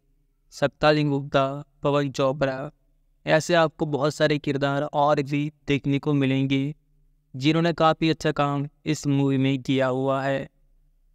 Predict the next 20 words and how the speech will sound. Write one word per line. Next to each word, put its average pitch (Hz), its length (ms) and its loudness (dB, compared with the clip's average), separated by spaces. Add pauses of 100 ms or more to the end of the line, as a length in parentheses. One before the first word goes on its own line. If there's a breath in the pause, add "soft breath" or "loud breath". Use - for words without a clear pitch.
(100)
इस 156 180 -2
मूवी 147 260 2
की 170 140 2
कहानी 151 440 0
काफ़ी 147 360 0
इंटरेस्टिंग 147 540 0
है, 143 300 -4 (540)
पर 151 120 6
इससे 175 240 2
पहले 165 240 2
हम 160 200 2
लोग 147 220 2
बात 135 280 2
कर 139 160 -2
लेते 139 320 0
हैं 139 160 0
कि 143 180 -2
अगर 139 240 0
आप 139 280 0
इसे 139 180 -4